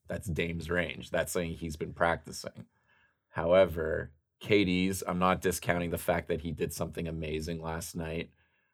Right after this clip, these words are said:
I think that K D has more support on his team,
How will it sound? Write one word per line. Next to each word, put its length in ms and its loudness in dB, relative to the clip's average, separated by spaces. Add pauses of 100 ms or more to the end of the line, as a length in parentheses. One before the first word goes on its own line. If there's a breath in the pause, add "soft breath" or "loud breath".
(220)
I 140 2
think 440 -2
that 440 0 (640)
K 240 4
D 140 4
has 240 0
more 220 -2
support 720 0 (1400)
on 180 -2
his 300 -4
team, 560 -4